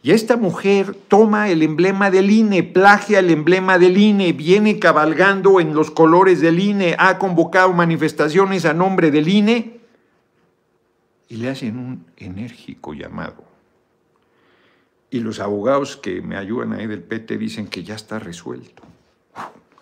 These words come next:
¡Ta madre, mano! Hasta con lo interno tengo que lidiar. Me lleva el demonio.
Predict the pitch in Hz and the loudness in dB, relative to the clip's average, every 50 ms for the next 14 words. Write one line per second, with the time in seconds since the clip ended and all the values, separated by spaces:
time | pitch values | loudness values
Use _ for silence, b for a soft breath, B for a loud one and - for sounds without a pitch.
0 | b b b b b b b b b - - - 82 85 85 - - - - - | b b b b b b b b b -20 -20 -18 -18 -16 -16 -14 -12 -12 -10 -10
1 | 113 87 85 92 - 139 165 165 160 131 107 - - - 98 - - 107 107 110 | -10 -10 -10 -8 -6 -2 -2 -2 -2 -2 -4 -10 -12 -12 -12 -10 -10 -8 -8 -8
2 | 104 101 107 107 107 - - 147 180 180 220 220 226 220 - 170 156 151 135 135 | -8 -8 -10 -10 -8 -2 0 0 2 2 2 2 2 2 0 -2 0 0 -2 -2
3 | 135 - 135 127 117 107 92 92 87 82 71 73 82 127 175 - _ _ _ _ | -2 0 -2 -2 -2 -4 -6 -6 -6 -6 -6 -8 -8 -8 -10 -14 _ _ _ _
4 | _ _ b b b b b b b b b 104 104 90 - 85 87 80 76 - | _ _ b b b b b b b b b -12 -12 -12 -12 -12 -12 -10 -10 -8
5 | 123 156 160 - - 73 76 85 117 160 180 185 - | -8 -8 -10 -10 -12 -12 -12 -12 -10 -10 -10 -10 -12